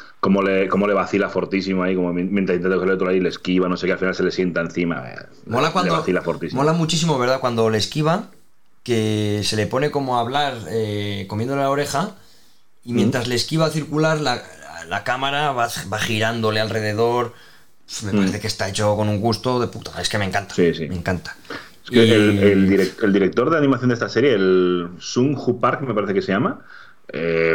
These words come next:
Speaker 1: pues es un, o sea, es un animador de Corea del Sur que, que ha hecho, ha hecho varias cosas, o sea, ha hecho, tiene un palmarés, <laughs> o sea, una filmografía tremenda. Ese tío dirigió la serie de God of High School, que no sé si la habéis visto, que es una de
Speaker 2: God of
Speaker 1: muchachos
Speaker 2: High
Speaker 1: que se
Speaker 2: School.
Speaker 1: pelean, que está súper bien
Speaker 2: Es la
Speaker 1: hecha.
Speaker 2: del manga, ¿verdad?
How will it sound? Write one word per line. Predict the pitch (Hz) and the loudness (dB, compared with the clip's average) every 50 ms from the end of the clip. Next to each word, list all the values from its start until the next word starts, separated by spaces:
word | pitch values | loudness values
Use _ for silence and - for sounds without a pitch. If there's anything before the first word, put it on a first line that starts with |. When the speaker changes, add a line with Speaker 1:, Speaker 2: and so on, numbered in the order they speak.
| 80 | 2
Speaker 1:
pues | 78 76 73 76 | 0 0 -2 -4
es | 78 80 - - | -4 -4 -2 2
un, | 92 92 95 92 92 92 87 | 2 4 4 6 4 4 2
o | 90 | 2
sea, | 107 92 | 0 2
es | 90 | 2
un | 95 101 101 | 4 4 4
animador | 98 98 101 101 98 101 98 | 4 4 2 4 4 4 4
de | 101 101 | 2 2
Corea | 98 98 101 101 | 2 2 2 4
del | 101 95 | 2 2
Sur | 92 - 101 101 98 | 2 2 0 0 2
que, | - 104 95 90 90 87 85 82 | 2 2 4 4 4 2 0 -2
que | 85 82 | -2 -4
ha | |
hecho, | 80 - - 90 87 87 90 90 87 87 | -4 -2 0 0 2 4 4 4 4 2
ha | 85 | 0
hecho | 87 - 90 | 0 0 0
varias | 87 87 82 80 82 82 80 | 0 0 0 0 0 0 -2
cosas, | - 80 76 85 87 92 95 90 - - - | -4 -4 -2 -2 0 0 0 -2 -4 -4 -6
o | - - | -6 -4
sea, | - 85 73 69 | -2 -2 -2 -2
ha | 71 | -4
hecho, | - - 87 87 87 90 90 85 | -4 -2 -2 0 2 2 2 2
tiene | 92 92 95 | 2 4 4
un | 98 92 92 | 4 4 4
palmarés, | 95 95 95 90 90 95 101 - - - - | 2 2 2 2 4 2 2 0 -2 -10 -8
<laughs> | - | -6
o | 131 | -4
sea, | 131 - 120 104 92 85 - - - | -2 0 0 0 -2 -4 -6 -10 -10
una | 87 87 87 90 90 92 - | -8 -6 -2 0 0 0 2
filmografía | - 95 95 92 90 82 85 90 95 107 110 - - - - - - - - - | 2 2 2 2 2 2 2 2 2 2 0 -2 -8 -18 -18 -18 -18 -20 -12 -4
tremenda. | - 98 92 95 101 113 110 90 85 | -2 2 2 4 4 4 4 2 2
Ese | 82 82 90 | 0 -2 0
tío | 85 98 101 104 - - | 2 4 4 4 2 0
dirigió | 98 98 101 98 92 - - 101 101 | 0 2 2 2 2 2 2 2 2
la | 104 98 | 2 2
serie | - - 104 104 107 107 104 104 101 | 2 2 2 4 4 6 6 4 4
de | 98 101 | 4 4
God | 98 107 107 | 2 2 2
of | 101 - | 0 0
High | - 107 101 | 0 -2 -2
School, | - - 123 98 | 0 0 0 0
que | 98 | 0
no | 92 | 0
sé | 90 92 | 0 2
si | |
la | 92 90 | 2 2
habéis | 92 90 85 | 2 2 2
visto, | 98 98 101 - 143 170 - - - - - - - - - | 2 0 0 0 -2 -2 -4 -10 -18 -20 -20 -20 -20 -14 -8
que | - 92 | -6 -2
es | 92 | 0
una | 98 - 95 | 2 2 4
de | 98 | 4
Speaker 2:
God | - - - | 2 4 2
of | - - | 2 2
Speaker 1:
muchachos | - - - 147 | 0 0 0 -2
Speaker 2:
High | 139 | -2
Speaker 1:
que | 127 | -2
se | - 95 | -2 -2
Speaker 2:
School. | 170 156 | -2 -2
Speaker 1:
pelean, | 92 95 107 104 | 0 -2 -2 -2
que | 101 | -4
está | 92 - 90 | -4 -4 -4
súper | 95 92 92 | -2 0 0
bien | 92 90 95 | 0 0 0
Speaker 2:
Es | |
la | 107 - | 0 -2
Speaker 1:
hecha. | - | -2
Speaker 2:
del | 123 123 | -2 -2
manga, | 135 143 127 110 107 104 | -4 -2 -2 -2 -2 -2
¿verdad? | 101 101 104 127 151 160 - | -2 -2 -4 -4 -6 -6 -10